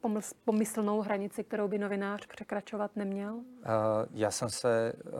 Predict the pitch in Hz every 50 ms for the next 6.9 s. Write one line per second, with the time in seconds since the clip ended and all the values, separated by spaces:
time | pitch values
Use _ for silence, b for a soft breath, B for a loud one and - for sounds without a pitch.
0 | 107 101 - - - - - - - - - 123 117 117 113 107 - - 110 107
1 | 104 104 107 107 107 104 - - 113 113 113 110 110 110 110 110 110 123 - -
2 | - - 107 107 107 107 110 113 127 127 131 123 - 110 - - - 110 104 101
3 | 101 95 - 110 101 101 101 101 98 95 - - 107 95 - - - - - -
4 | 117 101 - - - - 104 98 92 - - - 123 120 110 107 110 - - 113
5 | - - - 107 101 101 98 101 98 101 98 104 101 98 95 95 92 - - 98
6 | - - 101 - - - 104 98 - - 101 98 98 92 98 95 92 98